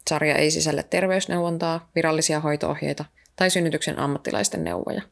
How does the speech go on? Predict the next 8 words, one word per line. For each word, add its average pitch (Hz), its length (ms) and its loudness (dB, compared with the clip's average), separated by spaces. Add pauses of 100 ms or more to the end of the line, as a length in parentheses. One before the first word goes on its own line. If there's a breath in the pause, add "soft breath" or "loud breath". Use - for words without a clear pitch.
(800 loud breath)
Jos 165 140 2
sinua 160 200 2
mietityttää 156 600 2
jokin 139 300 0
asia 160 300 2
oman 175 280 0
raskautesi - 560 -2
tiimoilta, 185 540 0